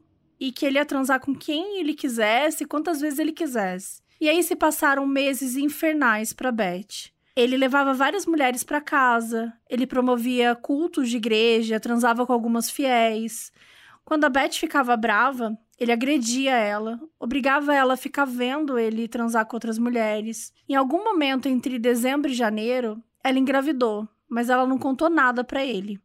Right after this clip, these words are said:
E aí, no dia doze de janeiro de oitenta e seis, foi a gota d'água pra Beth. Além de bater nela,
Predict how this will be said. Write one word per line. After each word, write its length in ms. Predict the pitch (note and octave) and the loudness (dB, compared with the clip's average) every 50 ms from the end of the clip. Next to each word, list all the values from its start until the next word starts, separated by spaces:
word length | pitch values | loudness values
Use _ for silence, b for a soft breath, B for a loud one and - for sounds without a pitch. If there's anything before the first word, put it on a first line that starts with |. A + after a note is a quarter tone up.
| _ _ | _ _
E 40 | - | 0
aí, 120 | C4+ D4 D#4+ | 2 4 4
no 100 | F4 E4+ | 4 2
dia 180 | C4 D#4 D4 | 2 2 2
doze 380 | C4 A#3 B3+ C4 C#4+ - E4+ E4+ | 2 2 4 4 4 4 2 0
de 100 | B3 A#3+ | 0 2
janeiro 400 | C4 D4 C#4+ C4 A#3 A3+ A3 A3 | 2 2 2 2 2 0 0 2
de 80 | A3 | 2
oitenta 320 | A#3+ A#3 - B3 A#3 A3 C#4+ | 0 2 2 0 -2 0 -2
e 80 | D#4 | -2
seis, 640 | D#4 - - - C4+ A3+ A#3+ B3 C#4+ C#4+ - - - - _ _ _ | -2 -4 -2 -2 -2 0 -2 -2 -4 -6 -10 -12 -16 -18 _ _ _
foi 160 | - - D4 | -6 -2 0
a 60 | C4+ B3 | 0 2
gota 280 | A#3 C4+ D4+ - F4+ | 2 0 0 0 0
d'água 320 | C#4+ C4 B3+ B3 B3 A#3+ B3 | 0 2 2 2 2 0 -2
pra 180 | - C4+ C4+ | -2 -2 -2
Beth. 540 | B3 A3 G#3+ F#3 F#3 F#3+ F#3+ - - - - _ _ _ _ _ | -2 -2 -2 -2 -4 -6 -10 -12 -16 -18 -18 _ _ _ _ _
Além 300 | - - A#3+ B3 C4 D4 | -4 -2 0 2 2 2
de 140 | D4 B3+ C#4+ | 2 2 2
bater 460 | B3 D#4 E4+ E4+ E4+ - D#4 C#4 D4+ D4+ | 4 4 2 2 2 2 2 4 4 4
nela, 600 | C#4 A#3+ A#3 A#3+ B3+ C4+ C4+ A#3 G#3+ G#3+ A3 | 2 2 2 2 2 2 0 -2 -2 -4 -6